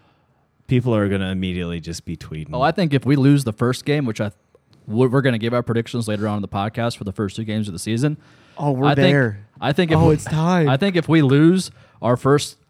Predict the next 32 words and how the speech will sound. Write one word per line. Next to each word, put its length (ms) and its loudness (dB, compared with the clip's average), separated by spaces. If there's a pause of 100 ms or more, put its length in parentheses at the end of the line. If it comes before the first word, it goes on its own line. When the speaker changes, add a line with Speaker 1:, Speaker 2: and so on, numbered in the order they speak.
(160)
Speaker 2:
game 360 0
or 240 -2
maybe 200 2
the 60 0
first 340 -2
two, 340 -2 (680)
Speaker 1:
Oh, 60 -2
Speaker 2:
You're 80 4
Speaker 1:
yeah. 60 6
Speaker 2:
gonna 100 2
see 180 0
all 340 8
the 80 2
tweets. 380 0
Everybody's 460 2
gonna 120 2
come 240 2
out 140 4
and 100 -4
say, 140 2
"Oh, 180 6
Speaker 3:
There's 260 4
Speaker 2:
this 60 -2
team's 160 6
Speaker 3:
accounts 160 0
Speaker 2:
done. 240 2
We're 120 -2
fuck 340 0
these 180 0
guys. 320 0
They 140 0
suck." 580 -4